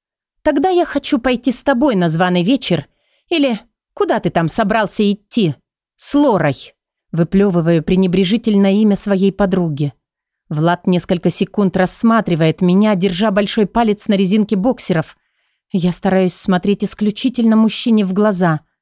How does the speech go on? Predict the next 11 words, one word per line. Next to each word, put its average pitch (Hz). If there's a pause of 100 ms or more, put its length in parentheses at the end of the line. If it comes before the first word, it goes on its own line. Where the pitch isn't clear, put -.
(440)
А 220
потом 226
он 196
начинает 196
смеяться. 208 (560)
«Громко!» 214 (360)
весело, 190
словно 220
услышав -
удачную 262
шутку. 220